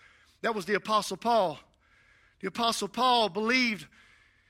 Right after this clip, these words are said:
God for big things, and not only did he believe God for big things, but he wanted the church to believe God for big things. The reason I say that is because there was a church that the Apostle Paul, he found, a Thessal-, Thessalonica church, and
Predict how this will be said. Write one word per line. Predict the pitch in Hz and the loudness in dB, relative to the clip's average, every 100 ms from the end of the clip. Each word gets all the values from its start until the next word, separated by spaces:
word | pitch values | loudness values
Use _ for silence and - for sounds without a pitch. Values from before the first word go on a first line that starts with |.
| _ _ _ _ _ | _ _ _ _ _
God | 220 240 233 | 2 4 4
for | 214 | 0
big | 180 240 | 0 0
things, | - 247 254 208 175 | 4 4 4 2 0
and | 202 196 185 | 2 2 2
not | 202 262 | 2 2
only | 247 220 | 2 0
did | 220 | -2
he | 220 | -2
believe | 208 233 269 | 0 0 2
God | 208 214 | 2 2
for | 208 | 0
big | 196 - | -6 -2
things, | 226 220 | -2 -2
but | 185 | -4
he | 214 226 | -4 -2
wanted | 240 233 | -2 -2
the | 196 | -2
church | - 269 262 - | 0 2 2 0
to | 208 | -6
believe | 185 208 202 | -4 -4 -2
God | 196 202 196 | 0 0 0
for | 202 | -4
big | 190 208 | -4 -4
things. | 220 196 170 139 - - _ _ _ _ - | -2 -2 -2 -8 -16 -18 _ _ _ _ -6
The | |
reason | 240 254 233 | -2 2 2
I | 214 | 2
say | - 285 269 | 2 2 4
that | 226 | 2
is | 214 | 0
because | 185 214 226 220 202 - - - _ _ _ _ _ _ _ | -2 -2 0 2 0 -4 -16 -20 _ _ _ _ _ _ _
there | 220 | -2
was | 240 | 0
a | 233 | 0
church | - 302 311 - | 2 2 2 0
that | 208 | -2
the | 214 | -2
Apostle | 214 240 220 220 | -2 -4 -4 -6
Paul, | 240 285 247 | -2 0 2
he | 208 220 | 0 -2
found, | 262 277 240 185 | 0 2 2 0
a | |
Thessal-, | 185 240 - 214 - - _ - | -2 -4 -4 -8 -10 -20 _ -2
Thessalonica | 247 240 220 233 277 226 - | -2 0 -2 0 0 -2 -2
church, | 269 277 226 202 | 2 2 2 -4
and | 180 | -6